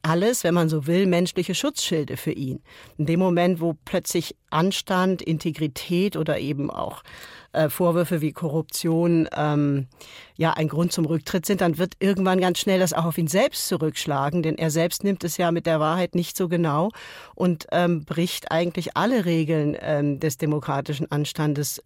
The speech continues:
kontinuierlich. Und deswegen versucht er auch, diese Minister so lange wie möglich im Amt zu halten, damit das gar nicht erst ein Kriterium wird. Und diese Art, ja, des, des kompletten Verlusts der moralischen Integrität einer Regierung, die,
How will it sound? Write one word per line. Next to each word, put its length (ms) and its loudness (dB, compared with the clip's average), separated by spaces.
kontinuierlich. 680 0
Und 120 2
deswegen 320 0
versucht 320 -4
er 100 0
auch, 60 -4
diese 240 -4
Minister 400 0
so 100 -2
lange 260 0
wie 100 0
möglich 340 -2
im 100 -2
Amt 200 -2
zu 120 -2
halten, 280 0
damit 220 2
das 140 0
gar 160 2
nicht 200 0
erst 160 -2
ein 120 0
Kriterium 600 0
wird. 180 -4
Und 220 -2
diese 320 0
Art, 340 -2
ja, 220 2
des, 300 -2
des 300 -2
kompletten 480 -2
Verlusts 600 0
der 120 2
moralischen 520 0
Integrität 680 -2
einer 240 -2
Regierung, 500 -2
die, 260 -2